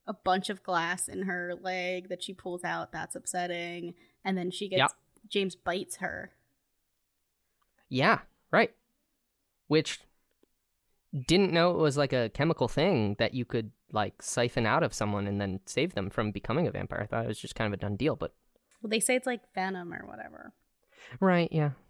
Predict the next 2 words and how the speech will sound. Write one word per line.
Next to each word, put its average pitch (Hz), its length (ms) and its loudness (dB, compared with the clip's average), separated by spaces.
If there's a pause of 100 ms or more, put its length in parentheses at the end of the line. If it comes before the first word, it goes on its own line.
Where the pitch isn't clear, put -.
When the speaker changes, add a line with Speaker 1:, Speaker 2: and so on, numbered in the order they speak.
(260)
Speaker 1:
Um, 185 520 2 (2000)
but 190 360 4